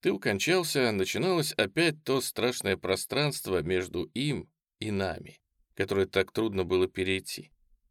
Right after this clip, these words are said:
"В чем дело, полковник Карпинский?" спросил Саблин, стараясь быть спокойным, но чувствуя, как сердце начинает быстро колотиться и кровь приливает к лицу. Карпинский, сухощавый блондин с бритыми усами, с пенсне без оправы на носу,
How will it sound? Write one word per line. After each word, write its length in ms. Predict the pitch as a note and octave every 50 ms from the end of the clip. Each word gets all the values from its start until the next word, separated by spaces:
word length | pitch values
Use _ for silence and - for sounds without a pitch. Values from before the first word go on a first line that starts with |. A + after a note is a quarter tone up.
| _ _
"В 60 | -
чем 180 | - A#2+ B2 B2
дело, 160 | C#3+ D3+ C3+
полковник 520 | B2 C3 B2+ A#2+ A2+ A#2+ A2+ G#2+ G#2+ F#2+ -
Карпинский?" 560 | A2 G#2 G2+ G2+ F#2 E2+ - - E2+ - _ _ _
спросил 420 | - - - F2+ F#2 - F2+ F#2 -
Саблин, 380 | - G#2+ A#2 A#2 A#2+ A#2+ A#2
стараясь 420 | A#2 - - F#2+ G#2+ A#2+ A2+ G#2 G2
быть 160 | A2+ A#2 -
спокойным, 640 | - - G2+ F#2+ - - F#3 F3+ D#3 G2+ F2 F#2 G#2
но 160 | A#2+ B2+ - _
чувствуя, 420 | - - D#3+ D#3 D3+ - C#3+ C#3 B2
как 220 | - A2 G#2 -
сердце 380 | - - B2+ B2 A2+ - A#2 G2+
начинает 500 | G2 F#2 - G2 G2+ A#2+ B2 A#2 G#2+ F#2+
быстро 380 | D#2 A#2 B2+ A#2 - A#2+ G#2
колотиться 640 | G2 - G2+ G2 G2 F#2+ - E3 E3 D#3 - - A2+
и 160 | - - G#2+
кровь 360 | G2+ - - G#2 A#2+ B2+ B2 -
приливает 540 | - G2 F#2 F#2+ F#2 F2+ F#2 F#2+ F#2+ F#2+
к 60 | - F#2
лицу. 440 | F#2 F#2 - - - - - _ _ _ _ _ _ _ _ _ _ _ _ _ _ -
Карпинский, 720 | - G#2+ G2 G2 - F3 G3 F#3 D#3 - - - - -
сухощавый 680 | - - - F#2 G#2 F#2+ - - - F#3 F3+ D#3 C3+ A2
блондин 580 | G2 G2+ A2 A2 G#2+ G2 F#2+ A2 C#3 C#3 A#2
с 80 | G2 F#2+
бритыми 400 | F#2+ G#2 F3+ - - - C#3 G3
усами, 600 | - - - - - C#3 C#3+ C#3 B2+ A#2+ A2 G#2
с 120 | - -
пенсне 520 | - G2+ G#2 G2+ F#2+ - - G2+ G#2 G#2 G2
без 180 | F#2+ F#2+ F#2+
оправы 440 | F#2+ F#2 - - G2 G2 F#2+ F#2 F#2
на 100 | F2+ F2
носу, 480 | E2+ E2 E2 - - - D#3+ D#3 D3+